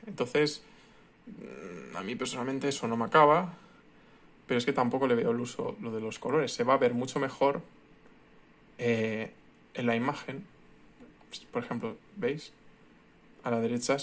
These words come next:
parece que se vea mejor. Pero realmente lo único que está haciendo la pantalla es cambiar, truncar los colores, ¿vale? Por sí misma. No es que la pantalla s-, tenga más calidad,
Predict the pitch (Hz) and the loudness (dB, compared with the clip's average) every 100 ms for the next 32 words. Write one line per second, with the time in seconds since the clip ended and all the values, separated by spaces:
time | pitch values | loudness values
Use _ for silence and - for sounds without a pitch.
0 | 190 - 120 139 143 131 120 135 120 - | -6 -4 -2 -2 -2 -2 0 0 -2 -6
1 | 123 - - - - - - - - - | -10 -10 -18 -20 -20 -20 -20 -20 -20 -20
2 | - 123 123 120 135 165 180 170 160 180 | -2 4 6 8 8 8 6 4 2 4
3 | 135 135 151 143 143 135 147 131 131 131 | 4 4 2 2 0 -2 0 2 2 2
4 | 123 147 120 131 165 - - - - - | 4 6 6 2 -2 -14 -20 -20 -20 -20
5 | - - - - - - - - - - | -20 -20 -20 -20 -20 -20 -20 -20 -18 -2
6 | 135 143 - - 127 120 117 120 127 139 | 2 2 0 0 2 2 2 4 4 2
7 | - - - 131 120 123 147 156 - 107 | 0 -6 -4 -2 4 4 4 0 0 -2
8 | 107 113 - - - - - - 123 151 | -2 -6 -14 -20 -20 -20 -16 -2 0 0
9 | 175 - - - - - - - - 120 | -4 -14 -20 -20 -20 -20 -20 -16 -2 -2
10 | - 123 170 151 - - - - - - | 0 0 0 -2 -12 -16 -20 -20 -20 -20
11 | - - 123 123 143 135 127 123 120 - | -20 -4 -2 2 4 6 6 6 6 2
12 | - - 123 117 113 - 110 - 127 | -6 -4 -2 -2 -2 -4 -4 0 0